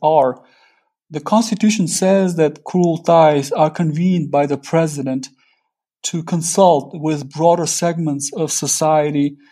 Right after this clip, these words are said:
and to approve of the leadership's, uh, policy priority. So it's an advisory informal body. And many M Ps, they were against this Kurultai, uh, when it was, uh,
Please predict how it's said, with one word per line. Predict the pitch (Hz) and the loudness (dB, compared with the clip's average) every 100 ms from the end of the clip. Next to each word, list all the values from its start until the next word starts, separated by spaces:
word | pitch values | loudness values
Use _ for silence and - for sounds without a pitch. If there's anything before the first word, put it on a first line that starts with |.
| _ _ | _ _
and | 156 151 147 147 | 0 2 0 -2
to | - 160 160 | -4 -2 0
approve | 175 165 - 185 190 175 - 175 | 0 0 2 4 4 2 -2 4
of | 160 151 147 - | 4 4 0 -6
the | 151 | -2
leadership's, | 151 185 180 175 165 - - | 0 0 0 -2 -4 -6 -2
uh, | 143 139 139 _ _ | -2 -2 -6 _ _
policy | 175 175 165 - 147 151 151 _ _ _ - | 0 2 0 -4 -8 -8 -12 _ _ _ -2
priority. | 156 160 165 139 127 | 0 2 0 -2 -4
So | - | -4
it's | 175 220 | -2 0
an | 220 220 | 0 -2
advisory | 170 139 151 190 208 202 196 190 | -4 0 4 4 2 0 -2 -2
informal | 160 - 180 180 175 151 | -6 -4 -4 -2 0 -2
body. | 131 147 160 135 131 - _ _ - | -2 0 0 0 -6 -12 _ _ -8
And | 165 156 156 | -6 -4 0
many | 233 285 233 | 2 2 2
M | 202 | 0
Ps, | 254 277 156 | 2 2 2
they | 165 | 0
were | 175 | 0
against | 175 139 151 233 269 165 | -2 -2 0 2 2 -2
this | - | -6
Kurultai, | - 156 139 - 123 117 113 - 170 | -4 -2 -2 2 4 4 2 -2 -10
uh, | 175 143 | -12 -10
when | 151 151 | -4 -2
it | 147 165 | -2 -2
was, | 143 - | -4 -2
uh, | 143 131 | 0 0